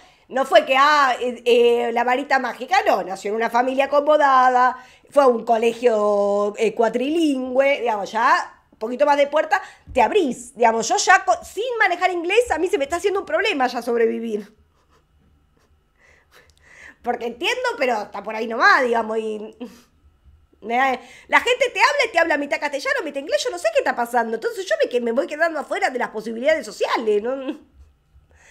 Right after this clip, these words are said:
No voy encontrando lugar. Bueno, ella nace en mil novecientos setenta y uno en la fami-, en esta familia, el señor Sorreguieto, un señor que, de hoy vamos a hablar mucho del señor Sorreguieto.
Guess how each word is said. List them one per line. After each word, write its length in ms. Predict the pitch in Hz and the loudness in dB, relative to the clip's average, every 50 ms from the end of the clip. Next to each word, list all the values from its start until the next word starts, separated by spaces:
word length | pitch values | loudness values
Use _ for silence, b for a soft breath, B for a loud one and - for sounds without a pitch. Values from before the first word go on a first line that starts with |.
| B B B B B | B B B B B
No 140 | 220 320 392 | -4 -2 0
voy 120 | 453 480 466 427 | 0 0 -2 -2
encontrando 440 | 320 320 294 - 381 427 415 370 339 | -2 -4 -4 -4 -4 -6 -6 -4 -4
lugar. 340 | 247 196 180 175 175 - - | -4 -4 -6 -6 -10 -8 0
Bueno, 280 | - 359 349 277 254 233 - B B B B B B B B - | 4 6 6 6 4 -6 -12 B B B B B B B B 0
ella 260 | 339 480 480 440 392 370 | 2 2 4 4 4 4
nace 200 | 359 359 359 370 | 2 0 -2 -4
en 80 | 269 | -6
mil 120 | 302 302 294 | -6 -4 -2
novecientos 420 | 294 285 285 277 285 269 254 262 | -2 -2 -2 -4 -6 -6 -6 -6
setenta 240 | 269 254 247 294 320 | -6 -4 -4 -6 -4
y 100 | 330 359 | -2 -2
uno 280 | 381 392 381 359 381 359 247 - | -2 -2 0 2 2 2 2 2
en 140 | 247 254 247 | 2 2 4
la 120 | 240 233 | 2 2
fami-, 400 | 240 233 233 269 277 254 240 240 | 2 0 -2 -2 -2 0 2 2
en 80 | 233 254 | 2 2
esta 200 | 269 262 277 262 | 0 -2 -4 -6
familia, 400 | 330 320 349 403 392 370 359 - | -6 -4 -4 -4 -2 -2 -2 -4
el 240 | - 254 294 247 | -4 -6 -8 -8
señor 340 | - - 285 254 269 262 254 | -10 -10 -10 -8 -6 -6 -6
Sorreguieto, 920 | - - 269 233 240 247 254 254 294 302 294 285 285 - 277 285 294 - - | -6 -6 -2 2 2 2 2 2 0 0 0 0 0 2 2 2 2 0 -6
un 160 | 226 240 226 | -12 -12 -12
señor 440 | - 214 208 214 233 233 233 233 226 | -8 -8 -8 -6 -4 -4 -4 -6 -6
que, 200 | - 226 240 - | -6 -6 -6 -4
de 100 | 208 220 | -2 0
hoy 80 | 226 233 | 0 2
vamos 300 | 240 233 220 214 196 226 | 0 0 -2 -4 -8 -8
a 20 | |
hablar 220 | 190 190 185 190 | -8 -8 -8 -8
mucho 280 | 175 170 175 170 - 170 | -8 -8 -10 -8 -8 -8
del 120 | 185 185 | -8 -8
señor 320 | 180 202 196 202 202 196 - | -8 -8 -8 -6 -6 -6 -6
Sorreguieto. 640 | 214 196 214 240 262 285 320 330 - - 381 440 | -6 -4 -2 -4 -4 -4 -6 -6 -2 0 0 0